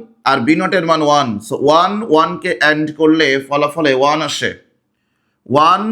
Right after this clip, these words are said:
এবং বি নটে জিরো, ওয়ান জিরোকে and করলে ফলাফলে জিরো আসে। অর্থাৎ and লজিক গেটে ইনপুটে যদি কমপক্ষে একবার ওয়ান থাকে, তবেই তার,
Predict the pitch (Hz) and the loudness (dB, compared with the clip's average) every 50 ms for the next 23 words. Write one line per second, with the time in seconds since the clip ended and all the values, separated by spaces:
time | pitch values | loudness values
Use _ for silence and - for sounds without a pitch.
0 | 233 233 - - 151 151 156 165 160 151 151 156 156 160 156 160 151 131 143 190 | -6 -8 -4 0 0 2 2 0 0 2 2 2 2 2 2 0 0 2 2 2
1 | 190 180 143 107 87 - - _ _ _ _ _ _ - 139 151 165 180 196 196 | 2 2 0 -2 -6 -10 -16 _ _ _ _ _ _ 0 0 2 2 0 -2 -4
2 | 175 165 175 160 160 156 156 151 139 139 139 127 117 - 139 143 143 151 170 - | -2 0 2 2 2 2 0 -2 -2 -2 -4 -6 -6 -6 -4 -2 0 0 -2 -2
3 | - 147 127 127 123 120 139 135 135 156 196 233 240 - - _ _ _ _ _ | -2 -4 -2 -2 -2 -4 -6 -2 -2 0 0 0 -2 -4 -12 _ _ _ _ _
4 | _ _ _ 117 110 107 131 151 151 156 151 143 143 - - 113 98 - - 127 | _ _ _ -10 -6 0 2 2 4 4 2 0 0 -4 -8 -8 -10 -4 -2 -4
5 | 131 127 156 - - - 139 147 160 170 180 185 190 185 185 185 202 190 165 135 | -2 -2 -8 -6 -2 0 0 2 0 0 0 2 2 2 2 0 -4 -4 -2 -4
6 | 131 - - 120 127 147 185 233 - _ _ _ _ _ 143 156 170 175 180 165 | -4 -4 -2 -2 0 0 -2 -4 -12 _ _ _ _ _ -4 -2 -2 -2 -2 -2
7 | 214 220 220 220 190 165 147 120 120 127 131 131 - 160 165 180 180 196 196 190 | -2 0 2 2 2 2 0 -2 -2 -6 -6 -2 0 -2 -2 -2 -2 -2 -2 -2
8 | 190 - 185 170 151 139 139 156 156 147 135 139 147 160 170 175 - 165 151 135 | -2 -4 -4 -4 -4 0 0 0 0 2 2 2 2 0 -2 -8 -10 -12 -6 -4
9 | 135 131 127 156 160 175 190 175 175 160 151 | -4 -2 0 0 0 0 0 0 0 -2 -2